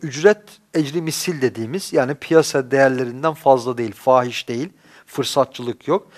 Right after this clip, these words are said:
ve sizin de onu almaya maddi imkanınız var. Bu durumda da su var kabul edileceği için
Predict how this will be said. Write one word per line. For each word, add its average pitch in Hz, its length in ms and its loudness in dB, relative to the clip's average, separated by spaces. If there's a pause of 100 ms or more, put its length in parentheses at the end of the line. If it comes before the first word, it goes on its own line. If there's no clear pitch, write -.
(200)
ve 147 100 0
sizin 175 400 -6
de 151 40 -2
onu 165 220 4
almaya 143 440 6
maddi 160 380 2
imkanınız 127 580 -4
var. 110 220 -6
Bu 151 120 -12
durumda 120 300 -6
da 147 80 -2
su 131 260 -8
var 143 200 6
kabul 113 280 -6
edileceği 113 460 -8
için 185 220 -6